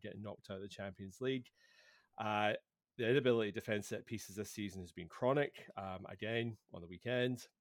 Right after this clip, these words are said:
same thing again. He comments on it. It's like, "Well, you're the,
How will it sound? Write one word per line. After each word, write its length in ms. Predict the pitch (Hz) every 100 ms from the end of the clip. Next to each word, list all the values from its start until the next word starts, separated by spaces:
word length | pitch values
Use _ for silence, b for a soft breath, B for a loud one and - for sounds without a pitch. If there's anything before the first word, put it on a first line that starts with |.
| _
same 240 | - 92
thing 200 | 92 90
again. 420 | 90 113 117 120 117
He 100 | 104
comments 480 | - 110 113 120 -
on 160 | 113 117
it. 160 | 117 98
It's 200 | 101 123
like, 140 | 127
"Well, 320 | 123 123 127 -
you're 160 | 127
the, 80 | 143